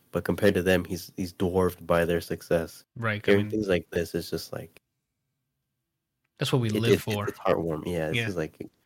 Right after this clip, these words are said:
Speaker 1: get 'em, dude. In the video for, uh, First, First, uh, Order of Business, which is another song I liked, he, he does, like, an interview while within the video and then shows,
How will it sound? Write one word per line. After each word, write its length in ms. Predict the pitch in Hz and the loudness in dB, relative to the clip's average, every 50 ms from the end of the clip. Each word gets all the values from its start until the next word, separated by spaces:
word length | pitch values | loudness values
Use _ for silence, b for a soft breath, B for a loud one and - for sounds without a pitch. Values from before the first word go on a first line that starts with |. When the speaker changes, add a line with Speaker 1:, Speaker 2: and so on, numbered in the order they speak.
| _ _ _ _ _ _ _ _ _ _ _ _ - 98 101 | _ _ _ _ _ _ _ _ _ _ _ _ -12 -10 -4
Speaker 1:
get 240 | 101 98 92 85 82 | -2 0 0 0 -2
'em, 140 | 82 80 82 | -6 -8 -10
dude. 240 | 85 90 92 104 - _ _ _ _ _ _ _ _ _ _ _ _ _ _ _ _ _ _ _ _ - | -10 -10 -12 -14 -16 _ _ _ _ _ _ _ _ _ _ _ _ _ _ _ _ _ _ _ _ 0
In 240 | 117 107 101 98 - - | 4 4 4 4 2 -2
the 100 | - 95 | -4 0
video 340 | 90 98 101 110 107 107 104 | 4 6 6 8 8 4 4
for, 320 | - - - 95 90 87 | 0 -4 -4 -2 0 0
uh, 200 | 82 82 80 78 - - - | 0 -2 -4 -8 -10 -16 -6
First, 260 | - - 95 92 - - _ _ - - | 0 2 2 2 0 -8 _ _ -20 -20
First, 420 | - - 85 90 90 - - - - | -4 0 2 2 2 0 -6 -10 -8
uh, 360 | - 82 80 80 80 80 80 92 - | -8 -8 -8 -8 -12 -14 -14 -14 -2
Order 280 | - 92 90 87 85 82 | 0 2 4 4 2 0
of 80 | 78 | 2
Business, 520 | 82 85 85 87 95 101 104 - - - _ _ _ _ _ | 0 0 0 2 0 0 -2 -2 -8 -16 _ _ _ _ _
which 100 | - - | -14 -8
is 40 | - | -2
another 220 | 90 90 87 87 85 | 0 2 2 2 0
song 240 | - - - 85 82 | -2 -4 -4 -2 -2
I 40 | 82 | -4
liked, 420 | 80 82 82 87 95 - - - _ _ _ _ _ _ _ _ _ _ | -6 -6 -6 -6 -8 -10 -14 -20 _ _ _ _ _ _ _ _ _ _
he, 220 | _ _ - 92 - - _ _ _ _ _ _ _ | _ _ 0 0 0 -4 _ _ _ _ _ _ _
he 160 | - - 107 | -2 -2 2
does, 140 | 98 101 95 | 2 4 4
like, 100 | 98 92 92 | 2 2 0
an 60 | 85 | 0
interview 500 | - 98 98 101 101 95 95 92 90 92 92 | 0 0 2 2 0 0 -2 -6 -6 -6 -6
while 440 | 87 82 87 90 87 87 90 90 | -6 -4 -4 -2 -2 -2 -4 -4
within 280 | 85 87 - - 95 90 | -8 -8 -4 -4 -2 -2
the 80 | 92 90 | -2 -2
video 520 | 95 104 101 104 107 107 110 113 117 104 | -2 -2 0 0 0 0 0 -2 -2 -2
and 140 | - 92 90 | -2 -2 -2
then 100 | 85 85 | -2 -4
shows, 640 | 85 - - - 90 87 90 90 90 87 - - | -4 -4 -2 -2 0 0 0 -2 -6 -10 -14 -18